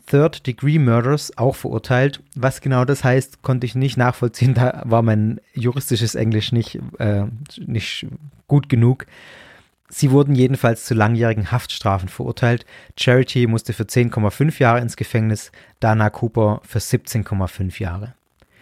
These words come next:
Und Scott Anderson wurde zu lebenslänglich verurteilt. Heather,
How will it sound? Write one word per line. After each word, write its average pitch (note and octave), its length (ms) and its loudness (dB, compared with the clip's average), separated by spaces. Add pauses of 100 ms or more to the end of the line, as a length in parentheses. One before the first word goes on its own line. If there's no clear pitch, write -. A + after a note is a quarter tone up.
(260)
Und B2 120 -2
Scott - 280 0
Anderson C3+ 560 0
wurde B2 200 4
zu - 140 -4
lebenslänglich G#2 680 -2
verurteilt. - 600 -10 (400)
Heather, E3+ 440 2